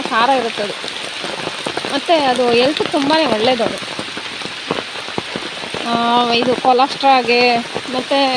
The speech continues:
ಏನೇನೋ ಮೆಡಿಸನ್ ಇದೆ ಆ ಮೆಣಸಿನ್ಕಾಯಲ್ಲಿ ಅಂತಾರೆ. ಅದನ್ನು ಕಿತ್ಬಿಟ್ಟು ಒಣಗಿಸ್ಬಿಟ್ಟು ಮೆಡಿಸನ್ ಥರ ಇದು ಏನು,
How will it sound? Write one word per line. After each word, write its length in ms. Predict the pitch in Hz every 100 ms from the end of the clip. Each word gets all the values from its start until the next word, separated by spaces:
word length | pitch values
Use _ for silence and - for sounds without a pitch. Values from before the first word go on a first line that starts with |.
| 240 -
ಏನೇನೋ 260 | 285 339 370 294
ಮೆಡಿಸನ್ 340 | 262 311 370 339
ಇದೆ 100 | 294
ಆ 20 | 269
ಮೆಣಸಿನ್ಕಾಯಲ್ಲಿ 480 | 240 294 - 254 240
ಅಂತಾರೆ. 300 | 233 208 208 269 - - - - - -
ಅದನ್ನು 220 | 269 320 330
ಕಿತ್ಬಿಟ್ಟು 540 | - 311 - 277 349 359 311
ಒಣಗಿಸ್ಬಿಟ್ಟು 540 | 269 254 285 - 285 392 403 - 240
ಮೆಡಿಸನ್ 340 | 240 - 285 285 262
ಥರ 120 | 247 240 240
ಇದು 120 | 262 214 226
ಏನು, 140 | 285